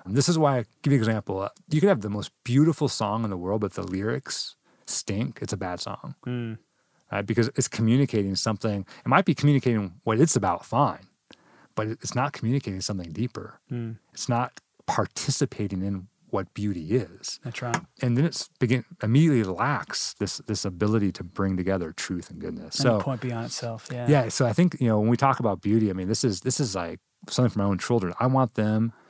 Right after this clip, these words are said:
Speaker 1: to constantly increase their capacity for beauty. A-, and that means, yes, have that visceral reaction. Absolutely.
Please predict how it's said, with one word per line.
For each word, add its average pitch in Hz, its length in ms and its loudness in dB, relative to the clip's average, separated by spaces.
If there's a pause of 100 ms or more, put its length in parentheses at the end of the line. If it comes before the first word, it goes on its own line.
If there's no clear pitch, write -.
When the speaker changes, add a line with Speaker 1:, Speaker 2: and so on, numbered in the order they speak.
(280)
Speaker 1:
to - 80 -8 (380)
constantly 123 560 2
increase 104 400 0
their 90 100 -4
capacity 95 720 -4
for 85 180 -10
beauty. 82 440 -10 (840)
A-, 107 140 -4
and 110 120 4
that 131 180 6
means, 117 560 0
yes, - 520 0
have 156 380 4
that 127 180 0
visceral 113 340 -2
reaction. 95 800 -8 (300)
Absolutely. 120 880 4